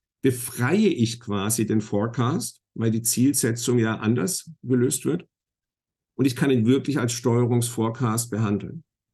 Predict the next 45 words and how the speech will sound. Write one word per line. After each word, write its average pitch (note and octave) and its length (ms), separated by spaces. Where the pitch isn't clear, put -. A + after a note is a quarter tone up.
Ich A#2+ 100
kann C3 140
mit A#2+ 120
Forecasts A#2+ 920
auch A#2+ 160
viel, C#3+ 200
viel A#2+ 420
stärker B2 640
arbeiten, B2 680
weil A#2 160
sie B2 120
viel B2+ 140
aussagekräftiger G#2+ 920
sind A#2 200
und A2 140
weniger A2+ 320
von G#2+ 200
Politik G#2 520
und G2 140
Biases G#2+ 580
geprägt F2 440
sind. - 180
So, - 100
und F#2+ 160
dann B2 120
muss G3+ 140
ich G#3 100
die F#3+ 100
Frage D3 320
stellen, C3 340
die A#2+ 80
Sie A#2 100
gestellt G#2+ 380
haben, G2+ 240
in D#3+ 160
so - 160
einer A2+ 260
Steuerungswelt, C#3 920
was C3 140
macht D#3+ 200
denn C#3 80
einen C3 80
guten B2 220
Forecast A2+ 500
aus? D3+ 380